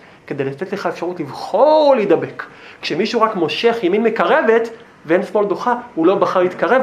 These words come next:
הוא ימאס בקשר הזה. אין ברית אמיתית שלא מבוססת על בחירה של בן הברית ל-, ל-, ל-, להיות בברית. אני,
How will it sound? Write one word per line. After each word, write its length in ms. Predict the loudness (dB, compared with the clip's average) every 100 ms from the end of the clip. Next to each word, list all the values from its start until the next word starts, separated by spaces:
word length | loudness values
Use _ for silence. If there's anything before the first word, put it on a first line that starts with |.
| 2
הוא 100 | 4
ימאס 420 | 4 4 0 0
בקשר 460 | -2 -2 -2 -4 -6
הזה. 160 | -6 -8 -12 -10 -2
אין 280 | 0 0 -2
ברית 280 | -2 -2
אמיתית 420 | 0 -2 -4 -6 -2
שלא 180 | 0
מבוססת 540 | 0 -4 -2 -2 0 -2 -6 -8
על 100 | -4
בחירה 680 | -4 -6 -4 -2 0 0 0 -6 -14
של 220 | -6 -4
בן 180 | 2 2
הברית 320 | 2 0 -2
ל-, 40 | -2
ל-, 440 | -8 -8 -6 -4 -2
ל-, 260 | -2 -4 -2
להיות 220 | -2 -2
בברית. 360 | -4 -4 -4 -4
אני, 200 | -8